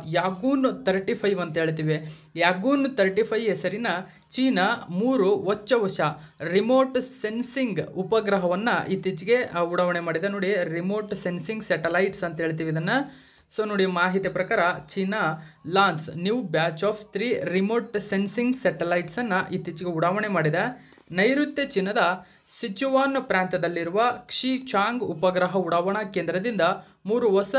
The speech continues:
ರಿಮೋಟ್ ಸೆನ್ಸಿಂಗ್ ಉಪಗ್ರಹಗಳನ್ನ ಚೀನಾ ಯಶಸ್ವಿಯಾಗಿ ಉಡಾವಣೆ ಮಾಡಿದೆ.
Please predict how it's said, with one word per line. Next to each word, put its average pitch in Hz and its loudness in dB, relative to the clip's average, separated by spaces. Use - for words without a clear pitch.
ರಿಮೋಟ್ 240 -2
ಸೆನ್ಸಿಂಗ್ 208 -4
ಉಪಗ್ರಹಗಳನ್ನ 175 0
ಚೀನಾ 190 0
ಯಶಸ್ವಿಯಾಗಿ 185 0
ಉಡಾವಣೆ 170 2
ಮಾಡಿದೆ. 156 0